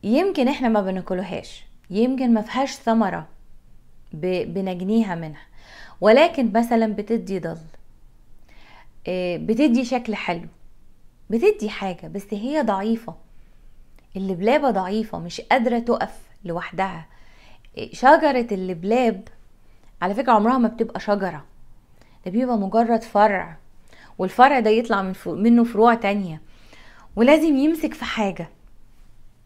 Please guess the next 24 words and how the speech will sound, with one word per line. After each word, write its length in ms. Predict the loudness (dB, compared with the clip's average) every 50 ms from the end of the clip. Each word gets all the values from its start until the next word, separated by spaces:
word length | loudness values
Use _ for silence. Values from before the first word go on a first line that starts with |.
| -20 -20 -20 -20 -20 -20 -20 -20 -20 -20 -20 -20 -20 -20 -20 -20 -20 -20 -20 -6
فلازم 480 | 2 4 6 6 6 6 4 0 0 0
نشوف 240 | 0 -2 -2 -4 -4
إذا 160 | -4 -4 -4
كنا 380 | -4 -2 -2 -2 -2 -2 -2 -4
في 320 | -6 -8 -8 -6 -6 -4
ع-، 160 | -4 -6 -6 -10 -10
في 280 | -12 -8 -6 -6 -4
علاقة 640 | -4 -4 -2 0 0 0 0 0 -4 -6 -4 -4 -6
ما 400 | -6 -6 -6 -4 -4 -6 -6 -8
الشخص 420 | -12 -6 -2 -2 -2 -2 -2 -4 -4
اللي 180 | -4 -4 -4
قدامنا 500 | -6 -8 -8 -4 -2 0 0 0 0 -2
ده 140 | -4 -4 -4
متعلق 840 | -4 -4 -6 -8 -10 -8 -4 -2 0 2 4 4 4 2 2 -2 -4 -8
بينا 480 | -12 -8 -4 -2 0 0 0 0 -2 -2
دايما، 460 | -2 -2 0 0 -2 -4 -6 -10 -10 -12 -16 -18 -20 -20 -20 -20 -20 -18 -10 -6
ما 100 | -2 0
يقدرش 560 | 0 0 -2 0 2 2 2 2 0 -2 -4 -2
ياخد 400 | 0 2 2 0 0 -4 -6 -6
قرار 500 | -6 -6 -2 0 2 4 4 4 2 2
إلا 340 | -2 -4 -4 -4 -4 -4
لما 220 | -6 -6 -8 -8 -8
يرجع 340 | -8 -8 -8 -10 -10 -10 -8
لنا، 240 | -10 -10 -10 -10